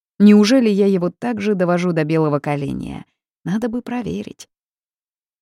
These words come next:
«Ты куда меня, балда, привела вместо дома господина Гостомысла?» «Так к магу же!» — бесхитростно ответила девка. «А мы куда шли?» «Ну,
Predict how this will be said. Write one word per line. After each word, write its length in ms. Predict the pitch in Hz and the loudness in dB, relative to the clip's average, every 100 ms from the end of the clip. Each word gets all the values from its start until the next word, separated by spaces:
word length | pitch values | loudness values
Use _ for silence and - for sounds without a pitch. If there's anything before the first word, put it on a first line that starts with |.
| _ _ | _ _
«Ты 140 | - 160 | -2 -2
куда 380 | - 170 160 202 | 0 0 2 4
меня, 300 | 165 170 170 | 2 2 0
балда, 440 | 131 147 143 170 | 0 -2 0 -4
привела 520 | - 143 139 147 240 | -4 -4 -2 0 0
вместо 440 | 139 147 180 - 147 | 0 -2 -2 -2 -4
дома 340 | 139 214 240 | 2 4 4
господина 520 | 185 180 156 175 208 | 0 -2 -2 0 -2
Гостомысла?» 800 | 180 185 190 190 196 147 - - _ _ _ _ _ | -2 -4 -2 -2 -2 -4 -8 -14 _ _ _ _ _
«Так 180 | - 180 - | -6 -6 0
к 100 | 214 | 2
магу 460 | 180 220 359 190 | 4 2 0 -2
же!» — 300 | 151 143 139 - _ _ - | -2 -2 -4 -8 _ _ -8
бесхитростно 760 | 147 135 - 131 131 131 147 | -4 -4 -4 -6 -6 -6 -2
ответила 480 | 143 143 135 143 160 | -4 -4 -6 -4 -6
девка. 420 | 160 131 - - - _ _ _ _ _ | -6 -10 -12 -18 -20 _ _ _ _ _
«А 160 | - 175 | 2 6
мы 180 | 170 156 | 6 6
куда 300 | - 170 180 | 2 0 0
шли?» 340 | - 202 202 - _ _ _ _ | -2 -2 -4 -8 _ _ _ _
«Ну, 300 | 208 202 180 | 6 6 4